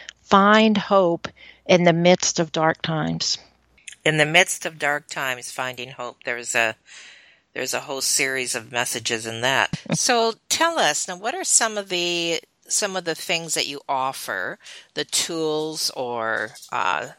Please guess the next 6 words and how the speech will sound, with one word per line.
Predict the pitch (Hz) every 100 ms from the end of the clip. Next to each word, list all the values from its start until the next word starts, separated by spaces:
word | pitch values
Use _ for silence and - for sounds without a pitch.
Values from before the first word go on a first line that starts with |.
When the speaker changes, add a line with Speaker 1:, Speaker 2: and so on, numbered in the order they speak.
| _ -
Speaker 2:
in | 175
your | 180 156
series | - - 160 135 110 123 147 -
for | - 160 147 147 143 _
coaching | - 160 - 147
family? | 135 131 113 92 62 -